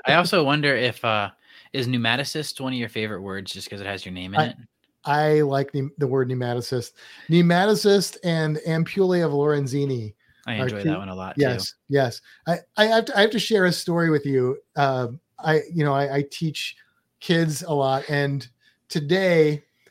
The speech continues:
Speaker 2: I had a group of, of children, and I was teaching them about sharks. We were doing a, a class on sharks. And so we'd always t-, tie a conservation message in when it's appropriate. And for sharks, I was talking about,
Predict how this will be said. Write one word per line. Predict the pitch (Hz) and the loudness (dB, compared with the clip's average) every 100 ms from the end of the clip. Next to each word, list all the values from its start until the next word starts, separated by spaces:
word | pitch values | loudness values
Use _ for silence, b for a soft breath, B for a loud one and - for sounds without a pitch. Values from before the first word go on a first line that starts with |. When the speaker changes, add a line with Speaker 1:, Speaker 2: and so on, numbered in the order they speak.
| _ | _
Speaker 2:
I | 160 | -2
had | 165 165 | 0 2
a | 156 | 2
group | 147 165 170 | 4 4 4
of, | 151 143 | 2 2
of | 147 139 | -2 -2
children, | - 156 147 143 139 143 | -2 0 0 0 -2 -4
and | 139 139 139 | -4 -4 -2
I | 143 | 0
was | 143 | 0
teaching | - 156 165 143 | 0 -4 -4 -4
them | 143 139 | -4 -4
about | 123 123 131 | -2 -4 -6
sharks. | - 131 123 120 - | -10 -6 -6 -6 -2
We | |
were | 131 | -2
doing | 127 127 | 0 -2
a, | 127 123 - 151 | -4 -8 -8 -8
a | |
class | - 170 165 - | -6 -4 -4 -4
on | 135 123 | -6 -6
sharks. | - 131 131 - - B B 185 | -4 -4 -4 -6 -16 B B -4
And | 185 | 4
so | 226 214 208 202 214 _ 226 226 | 6 8 8 6 0 _ -20 -14
we'd | 208 202 202 | -4 0 4
always | 202 185 185 180 | 4 6 6 6
t-, | - - - | 2 -18 -2
tie | 180 170 | 2 4
a | 160 | 4
conservation | 160 160 156 151 139 151 143 143 | 2 0 -2 -2 0 0 0 -2
message | 139 - 123 | -4 -4 -4
in | 139 139 | -2 -2
when | 135 139 | -2 -2
it's | 131 | -4
appropriate. | 139 160 156 156 147 139 139 | -4 2 2 2 2 2 0
And | 147 143 131 b b b | -4 -2 -4 b b b
for | - | -4
sharks, | 165 143 147 156 - | -2 0 0 -2 -4
I | 143 143 | 0 2
was | 147 - - _ _ | 0 -2 -14 _ _
talking | 151 143 156 | -4 -2 -2
about, | 143 139 139 | -2 -2 -4